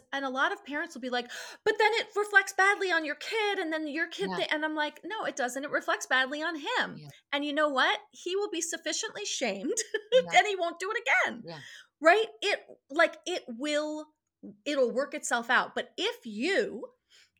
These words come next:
Speaker 1: go to Target and you get the gift and you wrap it and then you bring it to his house so that he,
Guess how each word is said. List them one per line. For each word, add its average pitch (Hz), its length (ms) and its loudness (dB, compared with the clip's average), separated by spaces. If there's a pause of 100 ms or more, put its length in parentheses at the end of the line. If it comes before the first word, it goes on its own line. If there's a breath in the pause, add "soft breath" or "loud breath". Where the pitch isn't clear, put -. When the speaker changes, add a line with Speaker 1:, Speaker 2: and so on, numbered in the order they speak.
(240)
Speaker 1:
go 220 160 2
to 359 80 -4
Target 240 540 0
and 202 160 -8
you 185 60 -8
get 226 300 -2
the - 80 -4
gift 254 420 -4
and 190 160 -8
you 196 160 -8
wrap 294 280 2
it 220 200 -2
and 214 120 -6
then 202 80 -8
you 190 140 -10
bring 254 240 0
it 415 140 -8
to 370 140 -4
his 370 160 -2
house 220 360 0
so 208 100 -4
that 196 140 -8
he, 339 380 -4